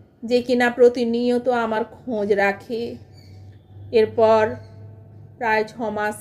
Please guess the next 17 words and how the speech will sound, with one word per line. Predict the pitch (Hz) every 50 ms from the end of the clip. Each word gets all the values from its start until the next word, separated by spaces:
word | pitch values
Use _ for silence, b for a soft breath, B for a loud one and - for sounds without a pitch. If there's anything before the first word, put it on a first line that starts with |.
| - -
কেটে | 233 190 190 - 180 180
গেছে। | 185 175 185 202 220 - - - 196 220 220 226 214 - - _ - - _ _ - - - - _ _ -
রোজ | 262 269 285 277 269 269 277
রাতে | 277 269 269 269 269 269 - 302 294 285 277 277
মায়ের | 277 277 269 262 262 254 262
সাথে | 269 269 - 277 254 269 254 -
কথা | 254 233 233 233 262 247 233
হয় | 240 240 233 226 220
আমার। | 214 208 202 202 196 196 196 196 202 220 226 - - _ _ _ _ _ _ _ _ _
শারীরিক | - 247 214 208 208 220 226 226 220 220 -
কষ্টে | 240 214 208 214 - - - 233
যখন | 202 208 202 202 202 233 220 208
মায়ের | 208 202 202 196 190 202 208 202
রাতে | 214 214 202 208 233
ঘুম | 214 208 214 220 208 208 208
আসে | 196 202 208 202 - 226
না, | 226 233 262 359